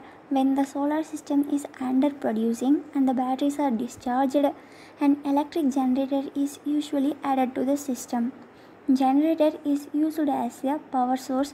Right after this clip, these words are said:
during period of excess production or unusual demand. This type of grid system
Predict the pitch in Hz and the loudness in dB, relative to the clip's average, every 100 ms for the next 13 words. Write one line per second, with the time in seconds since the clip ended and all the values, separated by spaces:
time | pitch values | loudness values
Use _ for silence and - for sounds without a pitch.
0 | - 269 285 311 311 285 294 285 269 247 | -2 2 2 4 4 2 0 0 0 0
1 | 247 320 - - 262 - 285 - 254 247 | -2 -4 -8 -10 -8 -6 -8 -8 -6 -6
2 | 247 262 247 - 302 - 277 262 262 262 | -4 -4 -2 -2 -2 -2 2 4 2 2
3 | 262 247 240 240 240 226 226 - - - | 0 2 0 0 0 2 0 -4 -20 -20
4 | - - - 285 285 285 294 339 339 294 | -20 -10 -2 -2 0 -2 0 -2 -2 -4
5 | 269 - 294 - 285 | -4 -4 -4 0 0